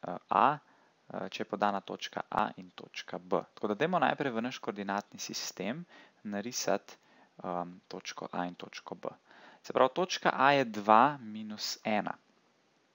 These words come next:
Se pravi, dva minus ena. Tole je točka A. Točka B je pa minus štiri, sedem. Se pravi, minus štiri pa sedem.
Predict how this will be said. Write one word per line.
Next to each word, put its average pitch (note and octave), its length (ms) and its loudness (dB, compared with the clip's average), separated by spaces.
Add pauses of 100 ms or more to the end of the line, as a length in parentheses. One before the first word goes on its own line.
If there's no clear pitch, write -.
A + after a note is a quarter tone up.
(340)
Se - 100 -20
pravi, - 260 -12
dva F#2 260 -6
minus - 420 -12
ena. C3+ 260 -8 (1200)
Tole F#2 220 -10
je E2 40 -12
točka - 400 -16 (100)
A. F#2+ 160 -6 (1500)
Točka F3+ 380 2
B C3+ 460 8 (1080)
je A2 180 2
pa A2+ 420 8 (920)
minus D3 380 -4
štiri, B2 380 0
sedem. - 460 0
Se - 120 -12
pravi, G#2 180 -4
minus A2+ 320 -8
štiri E3+ 600 -4
pa G#2+ 360 0 (120)
sedem. - 640 -8